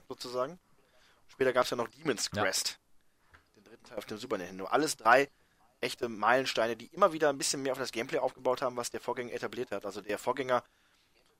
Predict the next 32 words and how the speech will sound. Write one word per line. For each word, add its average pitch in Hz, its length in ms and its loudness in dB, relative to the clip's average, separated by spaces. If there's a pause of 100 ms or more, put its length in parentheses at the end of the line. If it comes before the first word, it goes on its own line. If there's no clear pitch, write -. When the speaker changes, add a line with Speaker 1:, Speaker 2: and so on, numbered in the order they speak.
(140)
Speaker 1:
auf - 100 -20
dem 113 100 -20
Game 117 140 0
Boy 147 140 2
war 123 100 8
so 120 80 2
eine 120 220 0
Art, 117 400 4 (920)
ja, 110 380 2 (2250)
Legend 135 320 -2
of - 100 -4
Zelda 165 420 4 (840)
trifft - 420 -6 (400)
Side-Scrolling-Plattform. 143 1400 0 (720)
Und - 300 -20
dieses 120 320 -4
Side-Scrolling 135 640 2
oder 117 100 -2
dieses 107 180 -8
Legend 123 180 -2
of 120 100 -6
Zelda 127 200 4
haben 127 120 4
sie 120 60 -10
dann 120 120 0
mehr 120 120 0
oder 113 80 -4
weniger 101 220 -4
weggelassen 147 440 0
bei 127 100 -2
Gargoyles 123 300 -2
Quest, - 380 -6